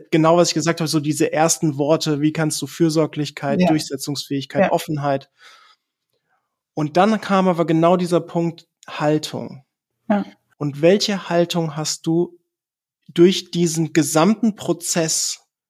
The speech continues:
Speaker 1: denn eine Scheidung ist ein Prozess, der nicht nur beginnt mit, „Ich würde mich gerne scheiden lassen“, sondern dann geht's ja erst los.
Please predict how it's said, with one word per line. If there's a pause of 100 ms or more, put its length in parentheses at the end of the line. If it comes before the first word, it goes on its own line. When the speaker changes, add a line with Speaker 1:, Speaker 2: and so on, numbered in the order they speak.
(340)
Speaker 1:
denn
eine
Scheidung
ist (120)
ein
Prozess,
der
nicht
nur
beginnt
mit,
„Ich
würde
mich
gerne
scheiden
lassen“,
sondern
dann
geht's
ja
erst
los.